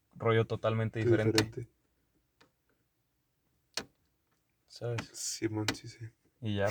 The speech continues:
Speaker 1: por eso de repente se empezaron a, a
Speaker 2: A
Speaker 1: mezclar,
Speaker 2: matar.
Speaker 1: sí, y a
Speaker 2: <laughs>
Speaker 1: pasar muchas cosas.
Speaker 2: Sí, sí. ¿Quién mató a Tupac, güey?
Speaker 1: Eh, el F B I, güey.
Speaker 2: ¡A la verga! <laughs> Nunca he escuchado eso, güey.
Speaker 1: ¿En serio, güey?
Speaker 2: Neta, güey.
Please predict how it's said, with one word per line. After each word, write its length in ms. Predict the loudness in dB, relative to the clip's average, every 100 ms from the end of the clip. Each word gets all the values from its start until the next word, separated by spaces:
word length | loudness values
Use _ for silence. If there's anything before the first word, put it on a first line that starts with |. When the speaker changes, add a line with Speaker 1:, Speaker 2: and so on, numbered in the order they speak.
| 4
Speaker 1:
por 100 | 4
eso 220 | 4 2
de 100 | 2
repente 380 | 2 -2 -4 -2
se 60 | -2
empezaron 500 | -4 -4 -2 0 0
a, 300 | 0 -4 -8 _ _ -20 -20 -20 -20 -20 -20 _ -18 -16 -4
a 60 | 2
Speaker 2:
A 40 |
Speaker 1:
mezclar, 340 | 4 6 8
Speaker 2:
matar. 220 | 8 6 -2
Speaker 1:
sí, 300 | -4 0 4 6
y 80 |
a 180 | 6 4
Speaker 2:
<laughs> 120 | -2
Speaker 1:
pasar 260 | -10 -12 -10
muchas 280 | -8 -10 -14
cosas. 300 | -14 -14 -2
Speaker 2:
Sí, 140 | 2
sí. 280 | 2 2 -6 -12 _ _ _ _ _ _ _
¿Quién 160 | -2 4
mató 220 | 4 4
a 20 |
Tupac, 380 | 2 2 2 4
güey? 240 | 4 0 -2 _ _ -20 -20 _ _ _ 0
Speaker 1:
Eh, 260 | 4 6
el 80 | 4
F 140 | 4 2
B 140 | 4
I, 60 | 4
güey. 160 | 2 0 -6 -20 -20 -18 2
Speaker 2:
¡A 140 | 8
la 140 | 12 12
verga! 460 | 12 12 12 12 8
<laughs> 1040 | 10 10 12 8 12 12 12 2 2 4
Nunca 240 | 6 12 12
he 20 |
escuchado 380 | 12 12 12 12
eso, 240 | 12 12
güey. 100 | 12 12 10 8
Speaker 1:
¿En 100 | 6
serio, 320 | 6 6 6
güey? 320 | 8 6 4
Speaker 2:
Neta, 360 | 0 0 2 2
güey. 340 | 4 4 2